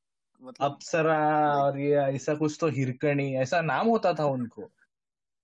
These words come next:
Speaker 2: हाँ।
Speaker 1: <laughs>
Speaker 2: अभी कैसा तेरा Alto, के टेन, Swift, वैसा नाम रहता था उनको। अपने को ये
Speaker 1: But
Speaker 2: क्या
Speaker 1: like,
Speaker 2: मालूम?
Speaker 1: एसटी का मॉडल्स का नाम था?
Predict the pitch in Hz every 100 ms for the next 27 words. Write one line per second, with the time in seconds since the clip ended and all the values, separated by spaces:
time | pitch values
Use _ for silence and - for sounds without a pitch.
0 | _ _ _ 127 175 208 160 101 _ _
1 | - 339 - - 440 - _ - _ _
2 | _ _ _ - 120 151 170 165 180 160
3 | 156 147 139 135 131 151 143 131 131 135
4 | 135 131 139 135 127 120 _ _ - 135
5 | 135 - _ _ 131 131 139 170 156 147
6 | 165 160 151 147 131 123 113 - - _
7 | _ _ _ _ 117 - 135 151 165 156
8 | 170 170 202 110 - _ _ _ _ _
9 | _ _ _ _ - 110 - 196 208 196
10 | 98 92 120 196 - 311 196 95 85 82